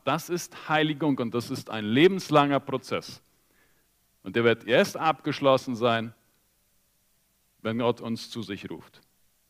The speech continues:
Nicht vorher. Und das ist Gottes Wille, eure Heiligung, dass ihr da Fortschritte macht. Und zwar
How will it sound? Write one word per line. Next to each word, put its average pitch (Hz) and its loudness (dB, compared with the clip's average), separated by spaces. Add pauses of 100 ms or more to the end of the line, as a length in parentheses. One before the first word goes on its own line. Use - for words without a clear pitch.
(140)
Nicht 127 -6
vorher. 113 -4 (1000)
Und - -6
das 220 4
ist - -6
Gottes 196 2
Wille, 170 6 (640)
eure 185 6
Heiligung, 190 2 (380)
dass 135 0
ihr 151 2
da 131 4
Fortschritte 151 0
macht. 143 0 (220)
Und 156 0
zwar 185 0